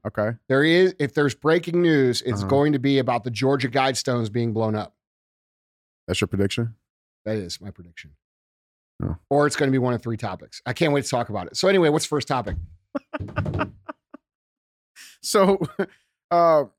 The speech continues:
Speaker 1: yeah, well, let's get into it, man. And guys, remember, you, uh,
Speaker 2: Now, remember,
Speaker 1: you,
Speaker 2: I don't know these headlines.
Speaker 1: you really don't.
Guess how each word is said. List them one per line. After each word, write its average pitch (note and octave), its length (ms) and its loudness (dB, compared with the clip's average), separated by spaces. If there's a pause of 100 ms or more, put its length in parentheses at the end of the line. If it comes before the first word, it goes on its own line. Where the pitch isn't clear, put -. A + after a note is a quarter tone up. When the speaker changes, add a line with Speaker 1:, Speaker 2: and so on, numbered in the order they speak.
Speaker 1:
yeah, A3+ 140 2
well, G#3 140 4
let's A#3+ 100 2
get B3+ 120 -2
into F3 240 0
it, B2 80 0
man. C3+ 200 -2
And D#3+ 120 0
guys, F3+ 220 4
remember, F#3+ 300 4
you, E3+ 120 2 (180)
uh, D#3 160 6
Speaker 2:
Now, E3 100 8
remember, A3 260 8
Speaker 1:
you, G3 40 8
Speaker 2:
I A3 80 8
don't A#3+ 140 6
know A#3 140 8
these G3+ 180 2
headlines. E3+ 400 4
Speaker 1:
you F3+ 100 6
really A#3 220 8
don't. F3 320 6